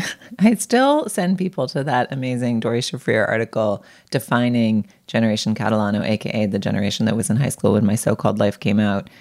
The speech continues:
uh, A K A people who are exactly, exactly, exactly in between Gen X and millennial, which is the microgeneration that I am part of. So if you think as Gen Xers you enjoy complaining about how the culture slights you,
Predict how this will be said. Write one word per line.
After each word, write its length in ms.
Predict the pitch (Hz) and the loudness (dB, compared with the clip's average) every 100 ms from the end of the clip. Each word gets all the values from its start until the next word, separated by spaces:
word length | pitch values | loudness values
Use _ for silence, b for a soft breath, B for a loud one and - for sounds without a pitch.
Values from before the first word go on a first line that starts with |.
| B B B - | B B B -4
uh, 240 | 101 98 | -2 0
A 140 | 113 95 | -2 0
K 340 | 98 95 101 | -2 0 0
A 60 | 101 | -2
people 360 | - 104 107 | -4 -4 -2
who 140 | 104 98 | 0 0
are 240 | 101 - | 0 -2
exactly, 760 | 120 120 113 123 113 113 120 107 | -6 -6 -2 0 0 -2 -8 -6
exactly, 560 | 110 107 107 104 104 | -6 -2 -2 -2 -6
exactly 680 | - 104 98 101 101 101 98 | -4 -4 -2 -2 -2 -4 -2
in 300 | 95 92 - | -2 -2 -4
between 680 | - - 95 98 104 95 92 | -6 -4 -2 0 0 0 0
Gen 220 | - 101 | 0 0
X 260 | 101 110 - | 0 -2 0
and 140 | 117 | 2
millennial, 640 | 110 110 123 147 95 92 | 2 2 2 2 2 2
which 280 | - 107 - | 0 -2 -2
is 140 | 95 | -4
the 100 | - | -2
microgeneration 880 | - 90 - - - - - - - | -2 0 -2 -2 -2 -2 -2 -2 -2
that 100 | 107 | -2
I 100 | 98 | 0
am 140 | 107 107 | 0 0
part 200 | - 98 | -2 -4
of. 120 | - | -2
So 100 | 117 | -4
if 100 | 107 | -2
you 200 | 143 175 | 0 2
think 240 | 175 151 | 2 0
as 100 | 131 | -2
Gen 220 | 107 123 113 | 0 0 2
Xers 560 | 131 - 117 104 104 B B B _ | -2 -2 -2 -2 -6 B B B _
you 180 | 117 110 | 0 2
enjoy 580 | 107 104 107 101 101 - b b - | 2 2 2 0 -2 -6 b b -4
complaining 540 | 120 135 117 107 101 | -4 0 0 0 -2
about 240 | 98 104 107 | -2 -2 0
how 100 | 101 | -2
the 140 | 98 | -2
culture 360 | - 110 - 98 | -2 -2 -2 -8
slights 440 | - 110 113 - | 0 0 0 -2
you, 260 | 104 90 | -2 -2